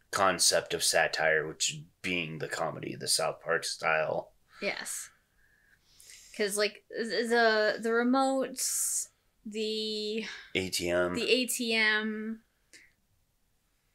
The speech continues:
Speaker 1: The odd one-liners from, what's his name? I mean, they're frickin' hilarious, but it's that m-,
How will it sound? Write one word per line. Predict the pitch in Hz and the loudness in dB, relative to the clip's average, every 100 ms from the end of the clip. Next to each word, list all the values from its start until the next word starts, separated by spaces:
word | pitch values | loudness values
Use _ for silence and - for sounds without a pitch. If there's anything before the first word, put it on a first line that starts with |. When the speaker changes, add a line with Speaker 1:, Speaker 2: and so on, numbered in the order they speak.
| _ _ _ _ _ _ _ _ | _ _ _ _ _ _ _ _
Speaker 1:
The | 98 - | 4 6
odd | 90 87 85 | 8 8 8
one-liners | 87 90 87 87 87 87 - | 4 4 4 4 4 2 0
from, | - 82 82 82 80 78 _ _ _ _ _ | 2 2 2 0 -4 -10 _ _ _ _ _
what's | - 92 87 | -2 0 0
his | 90 87 | -2 0
name? | 90 87 - _ _ _ _ _ _ _ _ _ _ _ - | 0 -2 -6 _ _ _ _ _ _ _ _ _ _ _ 0
I | |
mean, | 135 113 | 4 4
they're | 95 | 2
frickin' | - 143 - 90 85 | 4 6 6 4 0
hilarious, | 87 80 104 104 92 62 50 - - - _ _ _ _ - | -4 4 10 10 10 6 -2 -2 -2 -6 _ _ _ _ 4
but | 110 92 78 - _ _ _ _ _ _ _ _ _ _ _ _ _ _ _ _ _ _ _ - | 8 10 8 2 _ _ _ _ _ _ _ _ _ _ _ _ _ _ _ _ _ _ _ 2
it's | 110 - | 4 6
that | 107 87 - - | 8 8 6 -4
m-, | 104 82 | -6 -6